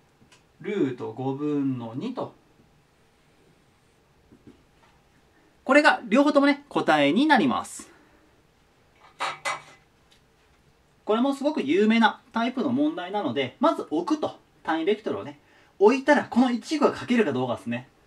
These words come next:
で、書いた後に、垂直だからこれで勝負しようね、みたいな流れで解いてみてください。で、三番。<laughs> それより難しいですね、こっちの方が。で、三番もAベクトルが書いてあるんだけど、結局単位ベクトル出したいのね。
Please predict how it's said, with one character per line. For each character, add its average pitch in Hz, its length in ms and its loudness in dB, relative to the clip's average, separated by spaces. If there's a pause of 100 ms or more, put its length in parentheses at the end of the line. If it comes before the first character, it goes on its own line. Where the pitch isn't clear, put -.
で、 233 120 -6
書 285 100 6
い 294 100 4
た 294 100 2
後 302 220 2
に、 381 180 -2 (280)
垂 180 340 -4
直 190 180 0
だ 254 80 0
か 294 80 2
ら 151 100 0
こ - 120 -8
れ 131 60 -4
で 143 100 0
勝 208 200 -2
負 123 100 -6
し - 120 -10
よ 320 140 -4
う 123 40 -4
ね、 180 100 0
み 170 80 -8
た 113 80 -2
い - 80 -8 (800)
な 135 140 -2
流 226 100 -2
れ 294 180 2
で - 60 -16 (100)
解 131 160 -4
い - 20 -8
て 117 100 -6
み 110 80 -8
て 104 100 -8
く - 80 -10
だ 113 100 -8
さ 113 240 -6
い。 - 120 -10 (2000)
で、 202 300 6
三 190 320 0
番。 - 240 -4
<laughs> - 340 -2
そ 220 100 2
れ 233 60 2
よ 240 60 4
り 147 100 4
難 143 160 4 (160)
し - 60 -8
い 151 40 0
で 127 60 -4
す 120 40 -8
ね、 117 100 -6
こ 131 120 -6
っ - 20 -12
ち 127 100 -10
の 120 80 -4
方 101 60 -6
が。 98 140 -12 (500)
で、 220 100 -6
三 320 220 2
番 254 240 0
も 277 220 2
A 202 200 2
ベ 269 120 -4
ク - 60 -14
ト 214 80 -4
ル 139 120 -2
が - 60 -12
書 196 140 -2
い 147 60 -4
て 139 80 -4
あ 120 40 -6
る 117 100 -8
ん 110 60 -10
だ 107 100 -12
け - 80 -10
ど、 214 320 2 (120)
結 302 140 -2
局 330 240 -2
単 285 240 2
位 - 20 2
ベ 277 80 -2
ク - 60 -8
ト 202 80 0
ル 123 60 -4
出 - 140 -2
し - 80 -8
た - 80 0
い 127 40 -2
の 104 60 -8
ね。 - 160 -16